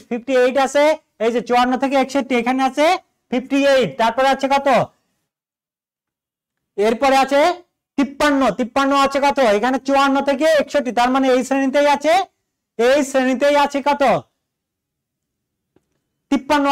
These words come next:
আছে। তারপরে হচ্ছে আছে, আছে ঊনসত্তর, ঊনসত্তর কোথায়, কোথায় আছে? এই শ্রেণীতে আছে। এখন হচ্ছে ফিফটি ফোর, ফিফটি ফোর, দেখো এই ফিফটি ফোর, এই চুয়ান্ন এখানেও আছে, এখানেও আছে। যার কারণে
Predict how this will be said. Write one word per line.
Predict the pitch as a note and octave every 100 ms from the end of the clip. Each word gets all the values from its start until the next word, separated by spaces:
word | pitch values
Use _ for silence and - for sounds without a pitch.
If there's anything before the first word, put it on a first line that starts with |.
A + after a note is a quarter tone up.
| C#4
আছে। | C#4 G#3
তারপরে | G#3+ A3 C4+
হচ্ছে | C4+ C#4+ C#4
আছে, | C4 C#4+ C#4
আছে | C#4 C#4+ E4+ E4+ _ _ _ G#3+
ঊনসত্তর, | C4 D4 - C#4+ - B3+ F#3+
ঊনসত্তর | A3+ A#3+ C4 C#4 C#4
কোথায়, | C4+ C#4 C#4 B3
কোথায় | C4 C#4
আছে? | B3+ B3+
এই | B3+ A#3+
শ্রেণীতে | C#4 C4+ C#4
আছে। | C4 - D#3 G#2+ _ _ _ _ _ _ E3+
এখন | F#3 B3+
হচ্ছে | C4 C4+ D#4 F#4 _ _ _ _ _ _ _ _ _ _ _ _ _ _ _ -
ফিফটি | B3+ C4+ D4
ফোর, | D4 C4+ E3 A#2+ _ _ _ _
ফিফটি | B3 B3+ C#4
ফোর, | B3+ C4+ D4 - G3+
দেখো | B3+ B3+ A3+
এই | -
ফিফটি | B3 C4 C4
ফোর, | C#4 D4 D#4+ - _ G#3
এই | G#3+
চুয়ান্ন | B3+ C4 C4+ C4 B3 A3
এখানেও | A3+ C4 C#4 C#4+
আছে, | C#4+ F4 F#4 - _ A#3+
এখানেও | A#3+ C#4 C#4+ C#4+
আছে। | B3+ A3 F#3
যার | A3+ B3+
কারণে | C#4 C#4